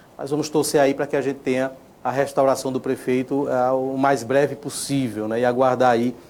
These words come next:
as próximas informações que devem ser, eh, divulgadas. A gente falava aqui, André, mudando um pouquinho o assunto, em relação à desincompatibilização dos cargos. Em Brejo, o doutor Edson,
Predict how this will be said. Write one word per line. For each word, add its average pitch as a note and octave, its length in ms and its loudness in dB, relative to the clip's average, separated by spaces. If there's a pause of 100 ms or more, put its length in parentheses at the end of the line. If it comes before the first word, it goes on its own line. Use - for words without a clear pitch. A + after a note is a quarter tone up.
(160)
as A#2+ 160 -4
próximas B2 420 -2
informações B2+ 800 -4 (340)
que C#3+ 120 -6
devem C3 300 2
ser, B2+ 460 2
eh, B2 200 2
divulgadas. A#2 840 -2 (340)
A F#3 100 0
gente A#3+ 200 2
falava F3 380 4
aqui, - 180 -2
André, C#3 280 2
mudando D3 340 0
um D#3+ 40 -6
pouquinho D3+ 320 -4
o - 20 2
assunto, E3+ 360 -6
em E3 40 -4
relação E3+ 340 0
à E3 40 2
desincompatibilização E3 1160 -2
dos D#3+ 220 -10
cargos. A#2+ 480 0
Em B3 100 -4
Brejo, F#3+ 380 2
o A3+ 40 -6
doutor D#3+ 460 -4
Edson, E3+ 480 0